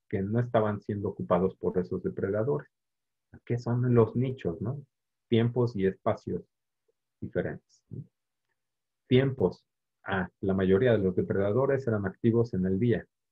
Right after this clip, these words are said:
Ah, pues entonces los roedores empezaron a ser activos más hacia el, los periodos de oscuridad.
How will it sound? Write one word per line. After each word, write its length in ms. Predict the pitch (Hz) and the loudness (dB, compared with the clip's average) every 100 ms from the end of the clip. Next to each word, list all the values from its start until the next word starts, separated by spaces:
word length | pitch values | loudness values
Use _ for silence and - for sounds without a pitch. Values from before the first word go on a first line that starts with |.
| _ - | _ -8
Ah, 240 | 95 101 | -4 -2
pues 200 | 104 90 | -2 -2
entonces 560 | 92 87 98 90 95 - | -2 -2 -2 -2 -6 -4
los 140 | 95 110 | -6 -2
roedores 480 | 104 101 92 95 | 0 2 2 0
empezaron 520 | 92 87 95 95 95 92 | -2 -2 -2 -2 0 -2
a 100 | 90 - | -4 -2
ser 160 | 87 | -2
activos 580 | 85 - 82 80 80 - _ _ - | -2 -4 -4 -2 -6 -10 _ _ -10
más 280 | 85 82 78 | -6 -6 -8
hacia 320 | - - 80 | -14 -10 -4
el, 200 | 78 80 - _ - | -4 -4 -10 _ -10
los 180 | 82 - | -8 -6
periodos 460 | 92 85 85 80 | -4 -2 -2 -4
de 80 | 87 | -6
oscuridad. 720 | - _ - 90 95 120 | -6 _ -4 -4 -2 -2